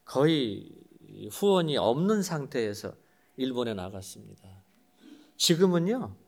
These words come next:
일본하고 한국하고 이게 물가가 거의 차이가 안 납니다. 갔다 와보신 분 아시겠지만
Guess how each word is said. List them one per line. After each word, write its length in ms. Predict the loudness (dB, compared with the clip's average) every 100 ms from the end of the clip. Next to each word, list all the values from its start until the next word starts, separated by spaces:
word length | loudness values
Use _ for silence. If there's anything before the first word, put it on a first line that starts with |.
| _ _ _
일본하고 640 | 0 2 4 6 6 4
한국하고 680 | 2 0 0 -2 -4 -2 -4
이게 140 | -2
물가가 1120 | -2 0 -2 0 2 4 4 4 2 0 -2 -4 -20 _ -6
거의 240 | -4 -4
차이가 420 | -2 -2 -2 -4
안 160 | -6 -6
납니다. 640 | -6 -6 -6 -8 -8 -12 -20 _ _ _ _ _
갔다 260 | -10 -2 0
와보신 320 | 0 -2 -4
분 100 | -2
아시겠지만 840 | -2 -2 -4 -6 -4 -2 -2 -2